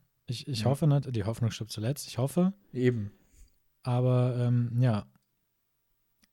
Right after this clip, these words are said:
Speaker 1: zumindest auf ein weiteres Festival a-, Anfang August setze ich noch fest. Also da, da s-, sehe ich auf jeden Fall doch, dass das stattfindet. Oder einige andere Aktionen im Sommer. Aber, ähm,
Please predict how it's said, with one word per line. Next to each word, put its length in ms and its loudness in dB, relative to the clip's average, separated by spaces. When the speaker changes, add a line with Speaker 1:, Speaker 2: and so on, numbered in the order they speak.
Speaker 1:
zumindest 380 6
auf 180 -6
ein 300 2
weiteres 360 2
Festival 640 -2
a-, 200 -12
Anfang 260 0
August 440 0
setze 340 0
ich 80 -2
noch 140 0
fest. 300 -2
Also 240 -2
da, 200 -2
da 260 -6
s-, 120 -8
sehe 280 -4
ich 120 -4
auf 80 -4
jeden 140 -2
Fall 180 -2
doch, 140 -2
dass 180 -6
das 100 -4
stattfindet. 560 4
Oder 180 0
einige 300 4
andere 240 4
Aktionen 380 2
im 80 6
Sommer. 360 4
Aber, 500 -2
ähm, 420 -2